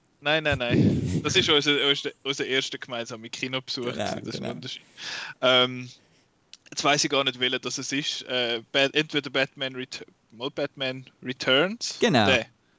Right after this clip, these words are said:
Speaker 2: Ja,
Speaker 1: Gut,
Speaker 2: der.
Speaker 1: Batman Returns und der Bösewicht ist in dem Fall ein Pinguin.
Speaker 2: Genau. Und es hat auch echte
Speaker 1: <laughs>
Speaker 2: Pinguine drin. Genau.
Speaker 1: Gut.
Speaker 2: Und, äh,
Speaker 1: Äh,
Speaker 2: das Spannende an dem ist halt, dass, ähm,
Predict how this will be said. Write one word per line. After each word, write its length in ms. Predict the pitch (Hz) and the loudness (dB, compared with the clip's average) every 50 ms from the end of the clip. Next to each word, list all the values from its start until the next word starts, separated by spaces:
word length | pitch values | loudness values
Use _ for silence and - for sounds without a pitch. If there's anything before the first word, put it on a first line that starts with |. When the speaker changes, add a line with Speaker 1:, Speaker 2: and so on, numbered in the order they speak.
| _ - | _ -2
Speaker 2:
Ja, 180 | 151 123 98 | 2 2 2
Speaker 1:
Gut, 160 | 98 123 120 110 | 2 0 0 0
Speaker 2:
der. 180 | 98 92 87 | 0 2 2
Speaker 1:
Batman 360 | 131 127 - - 139 127 127 | 0 -2 -2 -2 -2 -2 0
Returns 380 | 131 127 - - 147 160 165 - | 0 0 2 4 4 4 4 2
und 140 | 151 135 - | -2 -4 -4
der 60 | 135 | 0
Bösewicht 480 | - 139 147 151 - 143 143 135 - - | 2 4 4 4 4 2 -2 -2 -2 -4
ist 120 | 131 - - | -10 -8 -6
in 80 | 127 | -6
dem 60 | 127 123 | -6 -6
Fall 120 | 139 123 | -6 -8
ein 80 | 120 127 | -8 -8
Pinguin. 540 | - 131 139 165 170 170 170 165 165 165 170 | -10 -10 -10 -10 -8 -8 -8 -8 -8 -6 -4
Speaker 2:
Genau. 360 | - 117 101 92 87 90 90 - - | -2 0 0 2 0 -2 -4 -6 -6
Und 140 | - 139 131 - | -4 -2 2 2
es 40 | |
hat 140 | 143 - - | 2 4 6
auch 160 | 135 131 123 - - 113 135 | 6 6 6 6 6 6 4
echte 220 | 156 - - 139 | 4 2 2 2
Speaker 1:
<laughs> 80 | - - | 2 4
Speaker 2:
Pinguine 500 | 139 131 131 131 120 127 120 123 120 - | 4 4 4 4 2 4 4 4 4 4
drin. 320 | - 113 104 - 95 98 98 - - - - - - - - - - - - - - - - | 2 2 0 0 -2 -6 -8 -10 -14 -20 -20 -20 -20 -20 -20 -20 -18 -18 -18 -16 -16 -4 0
Genau. 420 | - - - - - - - - - - - - - - 165 165 156 151 - - _ _ - | 2 4 4 4 2 0 0 0 0 -2 -4 -4 -2 -2 -2 0 0 -2 -4 -6 _ _ -6
Speaker 1:
Gut. 260 | - 135 120 113 - - | -2 0 0 0 0 2
Speaker 2:
Und, 380 | 147 139 131 135 139 135 131 135 | 4 6 8 8 6 6 6 6
äh, 180 | 135 139 139 | 8 8 8
Speaker 1:
Äh, 20 | 139 | 6
Speaker 2:
das 120 | 135 - | 4 2
Spannende 480 | - - 147 151 175 202 220 220 214 196 | 2 6 6 8 8 8 6 6 6 6
an 140 | 185 185 | 6 6
dem 260 | 175 165 165 180 196 196 | 6 6 6 6 4 2
ist 160 | 202 196 - | 2 2 4
halt, 300 | 190 170 170 175 175 - - | 6 6 6 4 4 4 6
dass, 320 | 156 156 151 - - - | 6 6 6 4 2 2
ähm, 480 | 156 147 147 147 147 147 147 147 143 | 4 4 6 4 4 2 2 0 -2